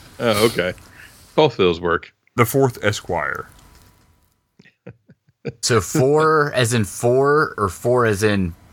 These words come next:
Speaker 2: Fjord.
Speaker 3: sets?
Speaker 2: What? <laughs>
Speaker 3: That's, that's good.
Speaker 2: Four
Speaker 1: Yeah.
Speaker 2: of 'em.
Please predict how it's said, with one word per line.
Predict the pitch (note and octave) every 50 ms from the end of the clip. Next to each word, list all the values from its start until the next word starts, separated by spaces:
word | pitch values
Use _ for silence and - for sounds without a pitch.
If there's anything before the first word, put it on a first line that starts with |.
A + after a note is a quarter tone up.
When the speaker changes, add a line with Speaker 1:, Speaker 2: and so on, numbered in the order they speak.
| - _ _ _ _ _ _ _ _ _
Speaker 2:
Fjord. | _ - A2+ A2 G2+ G2
Speaker 3:
sets? | F#2 F2+ E2 E2 A2+ G2+ F2 - - - - - - _ - - _ _ - _ _ _ _ _ _ _ _ _ _ _ _ _ _ _ _ _ _ _ _ _ _
Speaker 2:
What? | F2+ F2+ G#2 A#2 _ _ - _ _ _ _ _ _ _ _ _ _ _ _ _ _ _ _ _ _ _ _ _ _ - _ _ _ - - -
<laughs> | - - - - - - - A4 - - - A4+ - - - A4 - - D#4 A4 - - - - F4 C#4 A#3 - C#4 C#4 A3+ - - - - - - - - - - - - - -
Speaker 3:
That's, | - E2+ E2+ - - - - - - - - - - -
that's | - - -
good. | - - B2 A#2+ G2+ F2 D2+ C#2+ _ - - - - - _ _ _ _ _ _ _
Speaker 2:
Four | A#3 A#3 C4 C#4 C#4 C#4 C4+
Speaker 1:
Yeah. | B3 A#3+ A#3 A3 G#3+
Speaker 2:
of |
'em. | F3+ F3+ E3 D3 B2 G#2+